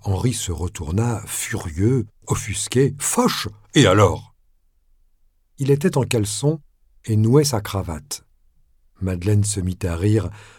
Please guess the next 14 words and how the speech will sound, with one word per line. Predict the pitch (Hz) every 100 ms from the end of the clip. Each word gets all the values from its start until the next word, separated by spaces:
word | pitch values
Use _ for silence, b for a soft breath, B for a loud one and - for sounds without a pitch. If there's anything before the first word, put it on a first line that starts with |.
| B _
pareille | 110 101 110 101
indignation | 92 98 98 90 - - 101
quand | 95 -
on | 90
est | 87
en | 85
caleçon. | - 78 - 87 87 82 - _ _ _ _ -
Quoique, | 113 110 117 - _
il | 110 113
ait |
de | 110 110
belles | 104 127
jambes | 110 110 127 95
musclées. | 101 113 - - 90 73 73